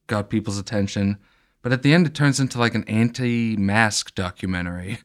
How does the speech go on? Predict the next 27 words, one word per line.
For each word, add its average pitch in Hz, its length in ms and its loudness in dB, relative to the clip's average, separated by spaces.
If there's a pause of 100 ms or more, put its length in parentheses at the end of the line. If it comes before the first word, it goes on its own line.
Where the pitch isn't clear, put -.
(420)
And 104 120 0
these 110 140 4
guys 113 280 2
are 107 40 -6
just, 104 220 -6
like, 104 160 -2
throwing 120 400 2
all 113 160 4
these, 104 560 0 (640)
like, 101 140 -8
controversial 113 760 0
s-, 98 140 -6 (280)
takes 117 320 -2
out. 85 260 -8 (420)
It, 110 80 -12
like, 107 160 -2
gave 131 180 4
me 139 100 6
whiplash. 95 640 0
I 113 40 -4
was 104 120 -4
like, 104 140 -4
"What 135 140 2
am 214 100 4
I 214 80 4
watching? 113 640 0
What, 135 140 -8